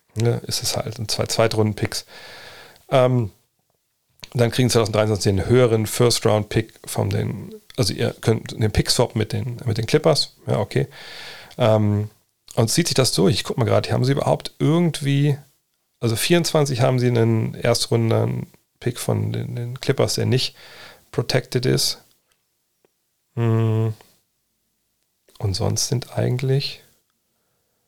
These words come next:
alle Erstrunden-Picks soweit, außer von den Clippers dann zweitausendsechsundzwanzig, sind alle eben protected. So, äh,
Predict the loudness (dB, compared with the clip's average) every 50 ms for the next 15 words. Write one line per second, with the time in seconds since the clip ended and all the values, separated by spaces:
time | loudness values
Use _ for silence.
0 | _ _ _ _ _ _ _ _ _ _ _ -6 -2 2 2 2 2 0 0 0
1 | 0 0 -2 -4 -4 -2 0 0 0 -2 -4 -6 -4 -4 -4 -4 -4 -6 -6 -6
2 | -4 -2 -2 0 0 2 2 2 4 2 2 0 -2 -6 -4 0 0 2 2 2
3 | 0 2 2 2 2 2 0 -2 0 2 0 2 2 0 0 2 2 0 0 0
4 | 0 0 0 -2 -2 -2 -4 -4 0 0 0 0 0 0 0 0 -2 -2 -6 -12
5 | -16 -16 -14 -12 -12 -14 -14 -16 -20 _ _ _ -4 -2 -2 0 0 2 4 4
6 | 4 4 4 2 0 2 2 2 0 0 0 0 -2 -2 -4 -6 -6 -6 -6 -6
7 | -8 -8 -10 -12 -14 -16 -16 -6 -2 -2 0 0 0 -2 -4 -6 -12 -8 -6 -2
8 | -2 -2 -4 -4 -2 0 2 2 2 2